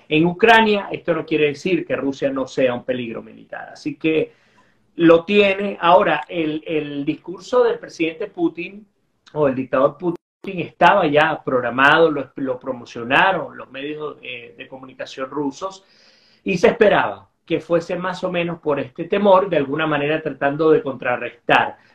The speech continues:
lo que para él es una gran humillación también, porque si vamos desde el punto de vista de capital político, imaginarte que el país que has venido,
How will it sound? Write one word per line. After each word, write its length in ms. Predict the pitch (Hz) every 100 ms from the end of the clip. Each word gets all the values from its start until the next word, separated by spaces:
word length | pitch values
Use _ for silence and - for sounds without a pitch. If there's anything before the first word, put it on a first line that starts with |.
| -
lo 260 | 156 156
que 120 | 156 151
para 380 | 151 139 131
él 140 | 139 185
es 80 | 196
una 180 | 185
gran 220 | 165 165 165
humillación 640 | 156 143 135 208 240 233
también, 260 | 135 131
porque 240 | - 127 131
si 160 | -
vamos 160 | 135 165
desde 60 | 180
el 60 |
punto 200 | 170 170
de 60 | 190
vista 160 | 180
de 80 | 151
capital 440 | 135 - 131 131 -
político, 720 | 170 196 233 170 - 165 165 - _ -
imaginarte 760 | 151 151 160 160 165 - 190
que 60 | 202
el 120 | 175
país 380 | 165 190 208 -
que 120 | 147
has 100 | 139
venido, 680 | 170 170 170 175 - -